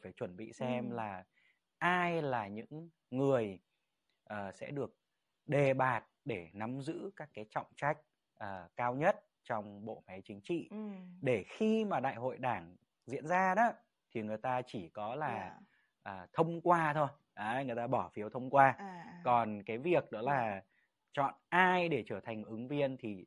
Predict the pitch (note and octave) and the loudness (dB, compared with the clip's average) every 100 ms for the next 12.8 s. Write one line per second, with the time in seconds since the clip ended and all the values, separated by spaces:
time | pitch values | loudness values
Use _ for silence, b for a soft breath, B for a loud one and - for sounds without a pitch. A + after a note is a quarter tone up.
0 | _ D#3 F3 F#3+ D#3 C3 A2 G#2 D#3+ A#2 | _ 4 4 4 2 2 0 -2 -4 -6
1 | G#2 G#2+ G#2+ G#2+ F2 F2 A2 G#2+ - _ | -8 -6 -8 -8 -14 -16 -10 -10 -10 _
2 | _ _ _ G#2 G#2 A2 C3 D#3 F3+ F#3 | _ _ _ -8 -6 -2 0 2 2 0
3 | F3+ - _ B2+ A#3 G3 B3+ C4 A#3 A3 | -2 -10 _ -2 0 2 2 6 6 8
4 | A#3+ D#4+ G#3 G#3 G#3+ G#3+ C#4 D3 B2+ A2+ | 4 2 0 2 0 0 0 2 2 2
5 | B3 B3+ - D3+ D#3+ E3 D#3+ B2+ C3+ C#3 | -2 -2 2 8 10 12 10 8 2 0
6 | D#3 C#3 A2 A2+ D3 A#2+ G2+ - D3+ C#3+ | 0 0 -2 -4 -2 -2 -4 -4 0 0
7 | B2 b b b C#3 G3+ E3+ F3 D#3 - | -2 b b b 0 2 2 4 2 4
8 | E3 D#3+ D#3 D3 C3+ B2+ C3+ F3 C#3 D#3 | 0 0 0 -2 -2 -2 -2 -2 -4 -4
9 | E3 D3 C#3+ A#2 A#2+ A#2 - B2+ A2+ G#2+ | -4 -4 -4 -2 -2 -2 2 4 4 -2
10 | A#2 A2+ G2 G2 G#2+ C#3 C3 A#2+ - A2+ | -4 -4 -4 -8 -8 -6 -6 -8 -8 -4
11 | D#3+ D3 A2 G2+ A2 A#2+ - A2 B2+ C3+ | -2 -2 -4 -10 -10 -10 -10 -8 -8 -12
12 | A2+ C3+ - A#2 G#2 - - G#2+ | -12 -12 -8 -6 -6 -8 -16 -16